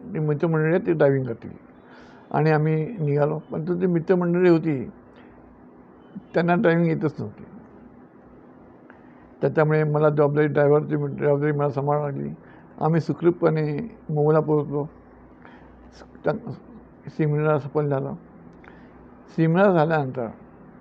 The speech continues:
परतीच्या प्रवासामध्ये मित्रमंडळी आणि म्हणाले की, "आपण चिखलदऱ्याला जाऊया." तर आम्ही म्हणले की, "ठीक आहे." तर आम्ही चिखलदऱ्याकडे निघालो. पण तो सिंगल रोड होता, इकडून येणारा जो चिखलदरा जाणारा रोड तो सिंगल होता.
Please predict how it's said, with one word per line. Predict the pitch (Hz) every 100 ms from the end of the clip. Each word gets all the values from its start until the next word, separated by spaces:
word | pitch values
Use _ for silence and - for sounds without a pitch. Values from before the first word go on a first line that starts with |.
| - - - - - - - - -
परतीच्या | 151 - 185 196
प्रवासामध्ये | 180 151 156 151 123 117 113 - - - - - - - - - 165
मित्रमंडळी | 156 170 165 165
आणि | 165 165
म्हणाले | 156 156 156
की, | 151
"आपण | 147 160 151 143
चिखलदऱ्याला | 151 151 143 147 127
जाऊया." | 107 - - - - - - - - - - - - -
तर | 175
आम्ही | 170 185
म्हणले | 185 185
की, | 190
"ठीक | 185 208
आहे." | - 170
तर |
आम्ही | 175 196 202
चिखलदऱ्याकडे | - - 165 160 165 160
निघालो. | 131 127 113 98 - -
पण | 175
तो | 214
सिंगल | 208 196 185 185
रोड | 151
होता, | 127 - - - - - - - - - - - -
इकडून | 143 175
येणारा | 165 170 170
जो | 170 160 147
चिखलदरा | 151 156 160
जाणारा | 160 156 160
रोड | 165 165
तो | 190
सिंगल | 185 151 147
होता. | 117 107